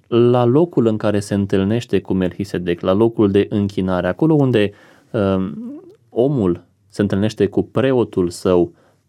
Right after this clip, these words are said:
numit în funcție după rânduiala lui Melchisedec, însemnând Domnul Hristos în cazul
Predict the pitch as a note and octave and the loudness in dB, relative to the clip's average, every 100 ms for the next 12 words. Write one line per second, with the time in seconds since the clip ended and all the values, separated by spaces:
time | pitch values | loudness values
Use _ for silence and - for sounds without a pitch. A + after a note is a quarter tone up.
0 | _ A2+ A2 A2 D#3 - - F#2+ F#2 - | _ 0 2 2 0 -4 -8 -4 -4 -2
1 | F#2 F#2 - F#2+ F2+ G2+ D#3+ D#3 A#2+ G2+ | -2 -2 0 0 2 2 2 2 2 0
2 | F2+ G2 G#2 G2 F#2+ - G2 F2 F2 E2 | 2 2 4 2 -2 -4 -6 -6 -6 -8
3 | - - _ G2 F#2+ F#2+ G2 G2 - _ | -10 -20 _ -4 0 0 0 -2 -14 _
4 | _ F#2+ C3 B2 A#2+ - F2 - F2+ F2+ | _ -2 0 -2 -6 -4 -6 -6 -6 -4
5 | E2+ E2+ E2+ | -2 -2 -4